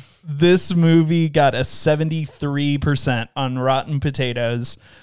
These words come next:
Uh, just as a reminder, the other guys gave this an eighty-seven percent, and, uh, I M D B gave this an eight. Uh, so we're a little under I M D B.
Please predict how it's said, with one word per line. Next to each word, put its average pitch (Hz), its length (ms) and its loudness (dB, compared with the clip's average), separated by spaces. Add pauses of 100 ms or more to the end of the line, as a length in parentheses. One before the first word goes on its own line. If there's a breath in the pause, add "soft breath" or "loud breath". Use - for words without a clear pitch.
(160 soft breath)
Uh, 120 520 -2 (380)
just 160 320 0
as 143 140 2
a 147 120 4
reminder, 143 460 2
the 131 180 0
other 139 200 2
guys 135 420 0
gave 131 360 -2
this 131 380 0
an 127 360 -2
eighty-seven 139 760 -2
percent, 165 640 -2 (440 soft breath)
and, 131 520 0
uh, 123 280 2
I 139 100 0
M 139 160 2
D 135 120 0
B 131 200 -2
gave 131 240 -2
this 127 200 -2
an 117 100 -6 (100)
eight. 143 260 -8 (180)
Uh, 127 280 -4
so 123 160 -4
we're 180 140 2
a 202 40 2
little 202 260 2
under 175 260 2
I 160 120 4
M 160 140 0
D 156 120 -2
B. 156 300 -4